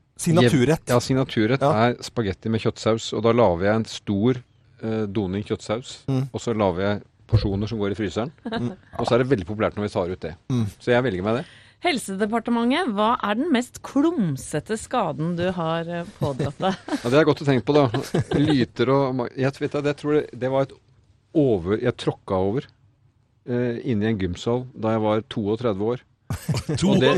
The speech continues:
Speaker 4: Toogtredve?
Speaker 2: ja, for jeg husker det var i nitten nittito, og jeg, det har jeg gått og angret mye på, for det har vondt i, altså, det er lett for, når du tråkker over en gang, så er det lett for å tråkke over mer.
Speaker 1: Mm.
Speaker 3: Ja.
Speaker 2: Så jeg blir minnet på at jeg har vært toogtredve. <laughs> Selv om jeg er, eh, snart sjuogfemti. Ja.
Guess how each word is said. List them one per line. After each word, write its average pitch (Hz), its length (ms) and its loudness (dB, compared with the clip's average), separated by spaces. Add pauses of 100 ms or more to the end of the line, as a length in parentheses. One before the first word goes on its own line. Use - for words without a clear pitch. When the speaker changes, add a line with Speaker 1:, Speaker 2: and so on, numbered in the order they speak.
Speaker 4:
Toogtredve? - 320 -2
Speaker 2:
ja, 135 140 6 (100)
for 170 140 2
jeg 160 100 4
husker 160 220 2
det 151 80 4
var 151 80 4
i - 20 -2
nitten 131 160 -2
nittito, 143 360 0 (200)
og 127 80 -2
jeg, 131 160 0
det 127 80 4
har 131 160 4
jeg 131 80 2
gått 110 240 -2
og 117 60 0
angret 104 180 0
mye 104 160 0
på, 110 160 -6
for 120 100 -4
det 110 80 -2
har 110 140 2
vondt 92 320 -4
i, 120 60 2 (180)
altså, 117 240 -4
det 113 140 0 (100)
er 120 80 -2
lett 120 320 0
for, 151 160 0
når 135 160 0
du 135 80 -4
tråkker - 220 2
over 127 100 0
en 123 160 0
gang, 147 160 -4
så - 80 -12
er 131 80 0
det 104 60 0
lett 87 80 -6
for 127 80 -6
å - 80 -12
tråkke 113 180 -2
over 113 80 0
mer. 131 160 -4
Speaker 1:
Mm. 139 140 -4 (120)
Speaker 3:
Ja. 107 140 -6 (160)
Speaker 2:
Så - 140 -4
jeg - 80 2
blir 135 100 2
minnet 92 320 0
på 123 160 0
at - 80 -6
jeg 117 80 -4
har 120 80 -4
vært 117 160 -4
toogtredve. 117 480 -4 (240)
<laughs> 180 640 0
Selv 131 220 6
om 143 100 0
jeg 151 160 4
er, 143 320 4
eh, 143 480 -2 (560)
snart 131 240 0
sjuogfemti. 131 480 -2
Ja. 220 880 -2